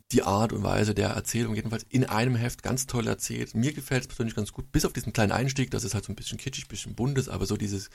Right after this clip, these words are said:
Grundsetting, böser Lehrer wird quasi dann von den Schülern gejagt und dieser Konflikt Katze, die sich natürlich nicht ganz so gut mit Hunden verträgt. Natürlich hat dieser Schulleiter oder dieser Lehrer natürlich auch, äh, Hunde und, naja, es, es kommt, wie es kommen muss und die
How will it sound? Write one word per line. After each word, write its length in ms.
Grundsetting, 640
böser 280
Lehrer 460
wird 440
quasi 600
dann 320
von 120
den 160
Schülern 400
gejagt 640
und 280
dieser 220
Konflikt 680
Katze, 440
die 120
sich 80
natürlich 280
nicht 120
ganz 180
so 80
gut 200
mit 120
Hunden 240
verträgt. 480
Natürlich 440
hat 180
dieser 180
Schulleiter 720
oder 180
dieser 240
Lehrer 460
natürlich 420
auch, 340
äh, 140
Hunde 580
und, 300
naja, 220
es, 120
es 120
kommt, 180
wie 60
es 100
kommen 220
muss 280
und 220
die 400